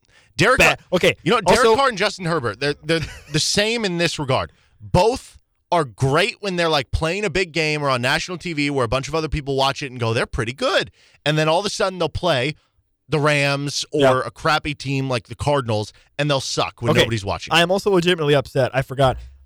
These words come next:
Speaker 2: I, I'm fighting for the playoffs in my fantasy football league, and I started Derek Carr.
Speaker 1: Oh, no.
Speaker 2: Yeah. Yeah, I have problems.
Speaker 1: Yeah, you're, you're gonna
Speaker 2: I have
Speaker 1: lose.
Speaker 2: a
Speaker 1: You're
Speaker 2: lot
Speaker 1: not
Speaker 2: of
Speaker 1: gonna make it.
Speaker 2: problems.
Speaker 1: I'm sorry.
Speaker 2: Because I, my normal quarterback is Lamar, and obviously he's not playing or he's out.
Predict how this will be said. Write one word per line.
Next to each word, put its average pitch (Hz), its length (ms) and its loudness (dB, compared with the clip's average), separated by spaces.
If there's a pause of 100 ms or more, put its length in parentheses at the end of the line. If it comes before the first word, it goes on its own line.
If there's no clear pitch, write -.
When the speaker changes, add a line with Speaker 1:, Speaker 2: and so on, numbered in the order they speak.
(120)
Speaker 2:
I, 156 160 4 (100)
I'm 233 180 2
fighting 233 300 2
for 185 120 -2
the 143 80 -2
playoffs 147 480 0
in 135 80 -14
my 120 120 -6
fantasy 143 280 -4
football 165 220 2
league, 165 240 -4 (120)
and 151 140 2
I 156 80 4
started 180 420 2
Derek 147 300 2
Carr. - 300 -2 (520)
Speaker 1:
Oh, 151 160 0
no. 123 520 -2 (140)
Speaker 2:
Yeah. 135 260 2 (500)
Yeah, 143 180 4
I 170 60 6
have 240 140 0
problems. 170 440 2
Speaker 1:
Yeah, 98 120 -2
you're, 110 200 0
you're 110 160 -4
gonna 98 160 -4
Speaker 2:
I 143 80 2
have 214 100 4
Speaker 1:
lose. 156 120 0
Speaker 2:
a - 20 -6
Speaker 1:
You're 151 100 4
Speaker 2:
lot 160 80 6
Speaker 1:
not 160 60 4
Speaker 2:
of - 60 -6
Speaker 1:
gonna - 140 2
make 87 100 0
it. - 20 -18
Speaker 2:
problems. - 220 -10
Speaker 1:
I'm 90 100 -6
sorry. 80 340 -4 (920)
Speaker 2:
Because 170 320 2
I, 185 160 4
my 185 160 4
normal 262 240 4
quarterback 175 380 4
is 147 120 -4
Lamar, 135 480 0 (480)
and 139 80 0
obviously 156 420 2
he's 147 200 -6
not 143 280 -2
playing 123 360 -2
or 113 80 -10
he's 110 140 -14
out. 107 260 -2